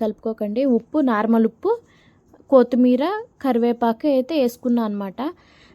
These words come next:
వెల్లుల్లిపాయలు కూడా వేసుకోవచ్చు అంట, కానీ అల్లం వెల్లుల్లిపాయలు కూడా రుబ్బేటప్పుడు వేసుకోవచ్చు అంట, కానీ నేనైతే వేసుకోలేదు, నా కాడ లేవు, నేను వేసుకోలేదన్నమాట. కానీ గారెలు అయితే మస్తు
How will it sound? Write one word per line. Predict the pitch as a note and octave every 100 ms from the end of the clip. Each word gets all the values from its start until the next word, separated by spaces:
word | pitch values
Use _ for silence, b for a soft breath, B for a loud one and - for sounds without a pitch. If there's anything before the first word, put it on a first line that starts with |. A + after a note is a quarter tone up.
| b
వెల్లుల్లిపాయలు | A#3 B3+ D4+ D4+ D4+ C#4+
కూడా | C#4+
వేసుకోవచ్చు | B3+ A#3+ C4+ B3 B3
అంట, | A#3
కానీ | A#3+ A#3 C4+ F#4+ G4+ D4 G#3+
అల్లం | A3+ C4 C4+
వెల్లుల్లిపాయలు | B3+ B3 A#3+ B3 A#3
కూడా | A3+ C4
రుబ్బేటప్పుడు | A#3+ G3+ A#3 A#3+ A3+
వేసుకోవచ్చు | A3+ A3+ A#3+ A#3 A#3+
అంట, | A3 A3+
కానీ | A3 C#4
నేనైతే | C#4 A#3+ A#3 A#3+ A#3
వేసుకోలేదు, | A3 - A3+ G#3+ G3 B3 F#4+ B B B B B
నా | A#3+
కాడ | A#3 A#3+ A#3+ A#3+
లేవు, | A3+ A3 D4+
నేను | D#4+ C4
వేసుకోలేదన్నమాట. | A#3 - A#3+ A3+ G#3+ G#3 G3+ G3 F#3+ C4 F4+ - _ _ _ _ _ - - _ _ _ _ -
కానీ | G3+ G#3 G#3
గారెలు | G#3+ G3 G#3 G#3+
అయితే | G3+ - F4+ - B B B G#3+
మస్తు | A3 - -